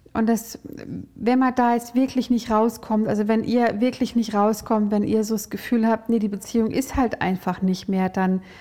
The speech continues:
ähm, gerne melden. Ähm, sucht euch Hilfe.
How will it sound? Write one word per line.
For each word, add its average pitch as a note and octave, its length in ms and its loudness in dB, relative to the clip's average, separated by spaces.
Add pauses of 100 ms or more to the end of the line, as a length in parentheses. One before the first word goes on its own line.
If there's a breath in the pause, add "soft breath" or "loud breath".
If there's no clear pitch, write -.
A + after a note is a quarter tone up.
(380 loud breath)
ähm, G3+ 500 2 (680)
gerne C#4 240 4
melden. B3 640 0 (920 loud breath)
Ähm, A3 360 -2
sucht - 360 0
euch A#3+ 200 2
Hilfe. A#3 540 0